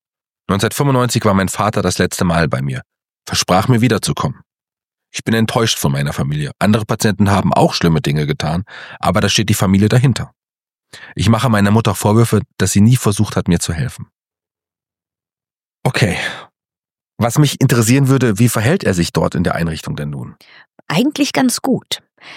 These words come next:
Speaker 2: Er erhält sogar Lockerung, was für einen öffentlichen Aufschrei sorgt, als er, oder besser gesagt Beate,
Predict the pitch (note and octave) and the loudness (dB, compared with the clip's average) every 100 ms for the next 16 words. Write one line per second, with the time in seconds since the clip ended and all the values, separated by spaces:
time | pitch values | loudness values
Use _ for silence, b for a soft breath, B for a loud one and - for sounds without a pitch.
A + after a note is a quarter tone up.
0 | B B - F3+ F#3 F3 F3+ B3 - A#3+ | B B 0 0 2 2 4 2 2 2
1 | G3 F#3 F#3 D#3+ C#3+ E3 - - C3 B2 | 2 2 2 4 4 4 0 -2 2 2
2 | D3 A3+ C4 - F3+ F3 - - D#3+ D#3 | 4 4 2 0 -2 -2 -2 -2 0 2
3 | D#3 - C#3+ - B3+ F3+ F3+ E3 - F3+ | 0 0 -2 0 0 2 2 2 2 0
4 | C4 - - C#3+ C3 B2 F3+ - C#3 - | 0 -4 -4 -2 0 0 0 -2 -4 0
5 | E3+ - C#3 C#3+ - B _ - C3 B2+ | 0 0 -2 -6 -18 B _ -6 -4 -2
6 | C3 A#2+ - - - B2+ - B2+ C3+ F3+ | -2 -4 -6 -6 -4 -4 -2 -2 0 2
7 | G3+ A#3+ | 4 2